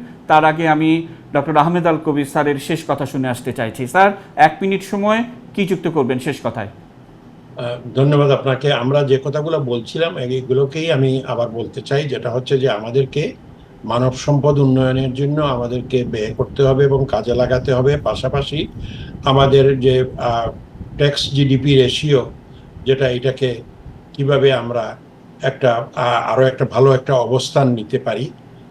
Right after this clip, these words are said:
Speaker 2: আহ, এটা, কারণ আমাদের ট্যাক্স রেভিনিউ যদি আর্নিংটা যদি ব্রড বেস না করতে পারি, আমরা এশিয়ার বিভিন্ন দেশ থেকে এখনও পিছনে আছি এই দিক দিয়ে। অতএব এইখানে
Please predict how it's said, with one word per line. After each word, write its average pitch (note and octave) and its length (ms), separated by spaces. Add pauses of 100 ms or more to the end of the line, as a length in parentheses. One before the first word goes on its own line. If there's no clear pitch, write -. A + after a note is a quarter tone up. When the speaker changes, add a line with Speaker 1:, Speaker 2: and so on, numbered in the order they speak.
(100)
Speaker 2:
আহ, C3+ 80
এটা, B2+ 560 (220)
কারণ B2 180
আমাদের B2 380 (100)
ট্যাক্স C#3 320
রেভিনিউ C#3 400
যদি C#3 240
আর্নিংটা C3+ 520
যদি B2+ 180
ব্রড A#2 260
বেস C3 360
না A#2+ 200
করতে C#3 260
পারি, A2+ 260 (440)
আমরা C3 260
এশিয়ার C3 480
বিভিন্ন C3 320
দেশ B2 260
থেকে C3 240
এখনও B2 260
পিছনে C3 400
আছি A#2 300 (500)
এই B2+ 160
দিক A#2+ 180
দিয়ে। C3 220 (440)
অতএব C3 280 (120)
এইখানে C#3 520